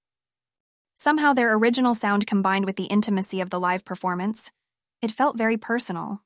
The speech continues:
like a special secret being shared. It's ridiculous how much I had been missing out on this genre. It really felt like embarking on a brand new musical journey, you know? Speaking of journeys,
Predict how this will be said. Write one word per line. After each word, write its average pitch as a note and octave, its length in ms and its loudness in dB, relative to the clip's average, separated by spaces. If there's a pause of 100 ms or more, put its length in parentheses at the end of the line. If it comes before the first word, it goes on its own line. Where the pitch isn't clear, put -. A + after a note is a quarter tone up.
like G3+ 140 -4
a - 20 -2
special G3+ 360 -4
secret A#3 440 -6
being F3+ 220 -6
shared. F3+ 420 -8 (1400)
It's A3 200 -2
ridiculous F#3+ 680 -2
how F3 140 -4
much F3 200 -2
I E3+ 60 -4
had F3 160 -6
been E3+ 140 -4
missing E3+ 280 -4
out E3 140 -2
on E3 140 -4
this E3 160 -6
genre. E3+ 500 -6 (720)
It G#3+ 140 -2
really A3+ 260 4
felt G#3 240 0
like G3 160 -2
embarking F#3 480 0
on F3+ 80 0
a F3 60 -4
brand F3+ 320 -2
new F#3 120 0
musical F#3 460 -2
journey, F3+ 420 -2
you E3+ 80 -8
know? E3+ 300 -4 (720)
Speaking A#3+ 460 0
of F#3+ 80 2
journeys, F3 560 -4